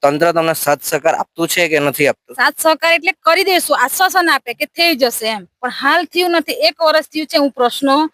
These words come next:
Speaker 2: સ્વાગતમાં મૂકું છું, જિલ્લામાં ગઈ છું, પણ થયું નથી આજ સુધીનું કામ.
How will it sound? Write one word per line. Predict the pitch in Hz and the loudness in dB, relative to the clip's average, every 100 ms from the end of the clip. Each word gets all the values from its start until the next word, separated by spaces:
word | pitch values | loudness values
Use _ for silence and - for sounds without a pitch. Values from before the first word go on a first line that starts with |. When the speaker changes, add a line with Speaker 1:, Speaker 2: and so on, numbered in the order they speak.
| _ _ _ - | _ _ _ -2
Speaker 2:
સ્વાગતમાં | 269 269 269 277 294 | 2 2 0 0 2
મૂકું | 269 254 269 | 2 0 -4
છું, | - 262 | -6 -8
જિલ્લામાં | 220 240 262 277 285 | -6 -4 -2 0 0
ગઈ | 269 269 | 2 0
છું, | - 277 | 0 -8
પણ | - 269 | -4 -4
થયું | 262 _ - 311 349 | -4 _ -4 2 4
નથી | 330 - | 2 2
આજ | 262 202 180 | -2 -2 -6
સુધીનું | 208 196 180 | -12 -10 -12
કામ. | 175 151 | -10 -12